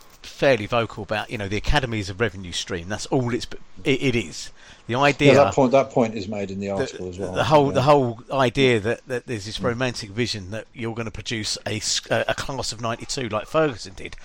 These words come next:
Speaker 1: or Ferguson stumbled on, whichever way you wanna look at it, and there, you know, two sides to that story.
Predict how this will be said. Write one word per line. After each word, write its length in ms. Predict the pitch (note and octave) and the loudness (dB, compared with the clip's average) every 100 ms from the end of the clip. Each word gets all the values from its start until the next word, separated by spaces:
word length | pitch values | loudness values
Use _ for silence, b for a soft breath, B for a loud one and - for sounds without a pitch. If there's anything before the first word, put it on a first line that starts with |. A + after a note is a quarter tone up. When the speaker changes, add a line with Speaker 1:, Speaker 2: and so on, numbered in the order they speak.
| B | B
Speaker 1:
or 140 | - G2+ | -6 -4
Ferguson 540 | - A2 G#2 - A2+ | -2 -2 -4 -10 -6
stumbled 480 | - D3+ D3+ G2 - | -4 -4 -4 -8 -12
on, 180 | A#2 C3 B B B | -14 -16 B B B
whichever 300 | B2 C3+ G#2+ | -2 -2 0
way 140 | G#2+ | 0
you 160 | G#2+ G2+ | 0 -2
wanna 140 | G2 | -6
look 180 | A2 C#3+ | -4 -4
at 80 | G2 | -4
it, 140 | G2+ A2 | -6 -6
and 120 | G#2 | -6
there, 160 | G2 G2 | -8 -8
you 120 | A#2+ | -10
know, 80 | F#2+ | -10
two 240 | G2 - A#2 | -10 -8 -8
sides 340 | - G2+ - | -6 -6 -6
to 60 | - | -8
that 160 | - | -8
story. 440 | - G2+ E2 F#2 | -8 -10 -10 -10